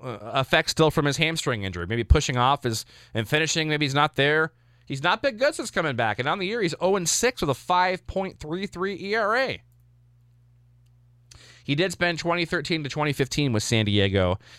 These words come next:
did Ian Kennedy. Game three,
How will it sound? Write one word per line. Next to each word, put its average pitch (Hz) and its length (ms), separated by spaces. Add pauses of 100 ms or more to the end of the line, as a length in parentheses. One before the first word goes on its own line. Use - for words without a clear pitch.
(180)
did 123 200
Ian 113 240
Kennedy. 92 420 (1300)
Game 196 300
three, 202 520